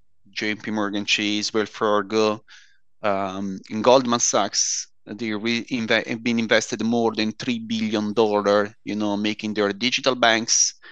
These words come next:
but nowadays are not so successful case that can be, can be recorded.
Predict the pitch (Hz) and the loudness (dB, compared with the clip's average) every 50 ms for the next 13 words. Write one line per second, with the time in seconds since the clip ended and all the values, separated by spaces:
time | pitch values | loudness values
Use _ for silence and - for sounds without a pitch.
0 | - - _ - - 107 110 - 117 117 120 120 117 117 117 113 107 104 107 107 | -20 -20 _ -10 -4 -4 -4 0 0 2 4 4 4 4 2 2 2 2 2 4
1 | 104 98 95 98 104 123 _ _ - - - _ _ - - - 101 98 101 107 | 4 2 2 0 -4 -10 _ _ -20 -20 -20 _ _ -16 -8 -6 -4 -2 -2 0
2 | 110 104 - - - 113 104 - - 95 - - - 90 - - - 90 90 - | -2 0 0 0 0 0 0 -2 -2 -2 -2 -4 -2 0 -2 -2 -4 -6 -8 -4
3 | - 110 98 151 - 101 90 85 - - - 98 95 90 98 98 101 98 95 98 | -4 -2 -2 -2 -4 -4 -6 -6 -8 -10 -10 -10 -8 -6 -6 -4 -4 -4 -4 -6
4 | 104 - _ - - 95 95 90 101 98 101 92 87 90 98 95 - - - 190 | -8 -10 _ -12 -10 -10 -8 -6 -6 -6 -6 -6 -8 -8 -10 -8 -4 2 6 8
5 | 208 202 170 127 95 90 82 | 10 10 8 8 4 -2 -4